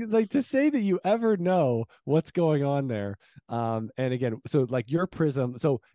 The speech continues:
we w-, we thought it was like, "Oh, we got the steal, we got a steal right here."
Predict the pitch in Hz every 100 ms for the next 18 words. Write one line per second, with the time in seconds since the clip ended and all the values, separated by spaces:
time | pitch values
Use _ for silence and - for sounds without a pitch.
0 | - 170 254 196 175 247 160 127 123 123
1 | 120 113 - 127 147 165 92 - - 262
2 | 220 110 85 _ 160 214 156 - 226 156
3 | 120 147 135